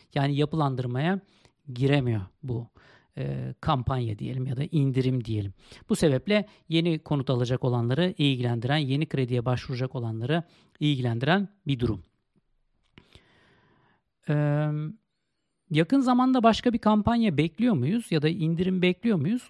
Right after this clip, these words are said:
Bu sorunun cevabı yine havada kalacak maalesef. Buna cevap vermek, e, kolay değil, mümkün değil. E, bu sebeple bunun cevabını bilmiyoruz. Şimdi, e, bir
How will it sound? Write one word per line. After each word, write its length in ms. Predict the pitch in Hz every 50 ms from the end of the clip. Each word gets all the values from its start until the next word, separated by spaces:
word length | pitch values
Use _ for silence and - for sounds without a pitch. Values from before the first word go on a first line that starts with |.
| -
Bu 120 | - 208 208
sorunun 380 | - - 208 185 190 202 196
cevabı 420 | 190 214 202 165 139 135 170 185 233
yine 300 | 202 165 147 160 202 220 214 156
havada 300 | 165 151 143 147 - 123
kalacak 420 | _ - 131 123 - - - -
maalesef. 460 | 139 143 139 139 131 - 180 165 _
Buna 160 | - 143 143 131
cevap 380 | - 139 135 135 139 - -
vermek, 440 | 139 135 135 131 135 - - - _ - _
e, 160 | - 139 131 127
kolay 440 | _ - 143 135 127 120 117 123
değil, 120 | - 180 170
mümkün 500 | 156 139 135 131 127 - 160 147 131 117
değil. 260 | - 123 185 233 - _ _ _ _ - - - - - - _ _ -
E, 300 | 147 143 139 139 135 151
bu 80 | 190
sebeple 380 | 170 - 143 120 123 - 202 175
bunun 160 | 160 160 156
cevabını 520 | 123 135 123 117 120 117 - 175 208 226 208 - _ _ _ _ _
bilmiyoruz. 560 | 147 147 127 120 110 107 101 101 - - - - _ _ _ _ _ _ _ _ _ _ _ _ _ - _ _ _ _ _ _ _ _ _ _ _ _ _ _ _ _ _ _ _ _ _
Şimdi, 440 | _ - - 269 233 165 131 107 92 - _ _ _ _ _ -
e, 320 | 156 156 156 156 156 156 156 156 147 139 _ _ _ _ _ _ -
bir 220 | 208 202 196